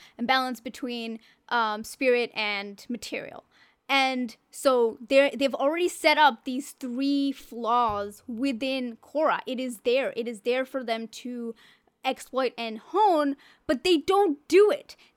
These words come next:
They, what they could have done was, in this season, they could have dealt with her, her, um, being able to mediate between benders and non-benders. Then you move on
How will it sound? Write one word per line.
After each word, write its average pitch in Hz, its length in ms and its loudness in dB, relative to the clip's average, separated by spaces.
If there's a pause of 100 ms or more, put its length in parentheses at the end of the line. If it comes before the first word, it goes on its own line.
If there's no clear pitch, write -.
They, 302 240 0 (120)
what 247 240 -4
they 294 140 -2
could 330 260 -2
have 370 160 0
done 196 340 -6
was, 226 200 -6
in 226 240 -10
this 403 260 -2
season, - 520 -14 (260)
they 247 160 2
could 247 180 -4
have 233 180 -4
dealt 254 360 -2
with 247 180 -4 (140)
her, 240 440 -4 (360)
her, 240 500 -4
um, 208 420 -12 (200)
being 285 240 0
able 262 220 0
to 285 120 -6
mediate 240 720 -6
between 240 480 -10
benders 214 500 -8
and 339 160 -2
non-benders. - 880 -10 (400)
Then 285 460 0
you 349 180 2
move 294 260 -2 (140)
on 233 560 -6